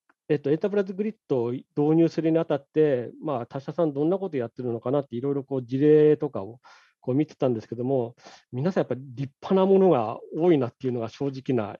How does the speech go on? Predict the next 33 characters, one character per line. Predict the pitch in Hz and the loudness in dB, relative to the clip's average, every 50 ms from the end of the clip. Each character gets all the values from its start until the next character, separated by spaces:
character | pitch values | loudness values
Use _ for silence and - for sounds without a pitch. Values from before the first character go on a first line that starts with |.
| _ - | _ -4
印 | 139 135 131 123 - | -2 -2 -2 -2 -4
象 | - 131 123 | -4 -4 -2
で | 120 120 | -2 -4
す。 | - - 113 135 - _ - - - - - - - - _ _ _ _ - | -8 -6 -10 -10 -10 _ -20 -20 -20 -20 -20 -20 -20 -20 _ _ _ _ 2
で、 | 143 147 147 147 147 147 151 151 - - - 302 247 _ - | 4 6 6 6 6 4 4 2 0 -4 -10 -18 -18 _ -8
例 | 175 170 240 | -4 0 0
え | 226 | 2
ば、 | 202 170 | 2 2
ま | 165 147 120 | 0 0 0
あ、 | 123 | -2
先 | - - 151 - | -4 -6 -4 -2
ほ | 175 165 | -2 0
ど | 170 | 0
あ | 165 | 0
の | 160 | 0
藤 | 156 170 165 | -2 0 0
原 | 165 165 | 0 0
さ | - 170 | 0 -2
ん | 170 | -4
の | 170 | -2
方 | 160 170 151 | -4 -6 -6
か | - 120 | -6 -6
ら | 107 | -6
あ | 113 123 | -6 -6
り | 131 131 | -4 -4
ま | 135 127 | -4 -6
し | - | -4
た | - 127 | -6 -6
よ | 120 110 110 | -6 -4 -6
う | 107 | -4
な、 | 127 135 127 117 113 | -2 -2 -2 -2 -4
そ | _ - 127 | _ -4 -2
の、 | 120 120 117 117 | -2 0 -2 -4